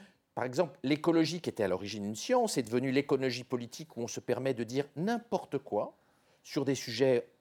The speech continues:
importants comme les herbicides, comme l'agriculture, et on retrouve une irrationalité digne de l'affaire Lysenko.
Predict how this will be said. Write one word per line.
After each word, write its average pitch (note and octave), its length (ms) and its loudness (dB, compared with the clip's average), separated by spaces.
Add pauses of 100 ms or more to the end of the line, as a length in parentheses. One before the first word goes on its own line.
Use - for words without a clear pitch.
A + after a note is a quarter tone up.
(140)
importants B2 600 0
comme G#2+ 240 -2
les G#2+ 220 -2
herbicides, G#2+ 640 -8
comme G2+ 180 -2
l'agriculture, A2 640 -2 (320)
et D#3 220 6
on F#3 100 6
retrouve A3+ 600 4 (180)
une D3 160 -2
irrationalité G#3 800 2
digne A#3+ 380 2
de F#3 100 6
l'affaire E3 320 4
Lysenko. D3+ 560 2